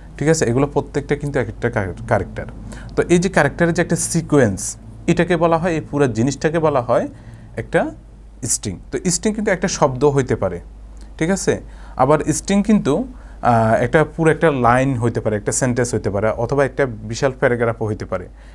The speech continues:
ঠিক আছে? একটা বিশাল আর্টিকেলও হইতে পারে। এটা পুরোটাকে আমরা স্ট্রিং বলতে পারি। যেমন হচ্ছে যে I love Java, এটা পুরোটাকে কিন্তু আমরা কি বলি? স্ট্রিং বলি। যে, তো স্ট্রিংকে আমাদেরকে রিপ্রেজেন্ট করতে হয় ডাবল কোটেশনের মাধ্যমে,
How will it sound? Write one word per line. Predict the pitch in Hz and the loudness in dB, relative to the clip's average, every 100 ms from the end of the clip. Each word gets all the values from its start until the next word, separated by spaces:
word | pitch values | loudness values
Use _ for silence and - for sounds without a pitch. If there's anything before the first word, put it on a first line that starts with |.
| - | -8
ঠিক | 143 | -2
আছে? | 147 143 | 0 2
একটা | 117 107 | 0 2
বিশাল | 120 113 127 | -2 -2 2
আর্টিকেলও | 120 113 113 113 113 196 - - - | 2 0 -2 0 -2 -4 -14 -10 -6
হইতে | 110 | -4
পারে। | 104 95 90 | -4 -4 -6
এটা | - 117 | -8 -8
পুরোটাকে | 135 135 135 139 | -2 0 0 0
আমরা | 143 143 117 | 0 0 0
স্ট্রিং | - 120 101 | -2 -2 -2
বলতে | 98 92 | -2 -4
পারি। | 92 90 - - - | -6 -8 -12 -16 -6
যেমন | 113 123 131 | 2 4 4
হচ্ছে | 143 - 170 131 - - - - | 0 0 2 2 -2 -12 -18 -6
যে | 113 110 104 104 - - - | 2 4 4 0 -6 -12 2
I | 117 | 4
love | 110 120 156 - - - 107 | 6 4 2 -4 -14 -6 0
Java, | 101 98 160 - - - - | 2 2 -2 -6 -20 -12 -6
এটা | 131 117 | -6 -2
পুরোটাকে | 131 120 123 135 | 0 2 2 0
কিন্তু | 147 143 | -2 2
আমরা | 147 135 185 - - - - | 2 2 0 -2 -14 -20 -6
কি | - | -2
বলি? | 127 135 233 - - - - - | 2 2 0 -4 -14 -18 -18 -6
স্ট্রিং | 113 - 120 92 | -4 0 0 2
বলি। | 90 90 - - | 0 -6 -12 -6
যে, | 117 110 110 - - - | 0 0 -2 -12 -10 -2
তো | 143 | 0
স্ট্রিংকে | 160 - 190 180 190 | 0 2 0 4 4
আমাদেরকে | 165 160 165 170 | 4 2 0 -2
রিপ্রেজেন্ট | 160 143 147 151 - | -2 0 0 0 0
করতে | 147 - | -2 -2
হয় | 117 170 - - - 117 | 0 0 -4 -16 -10 -6
ডাবল | 110 120 135 135 | 4 4 6 2
কোটেশনের | 113 98 - 101 95 | 0 -4 -4 -4 -4
মাধ্যমে, | 95 90 92 | -6 -6 -8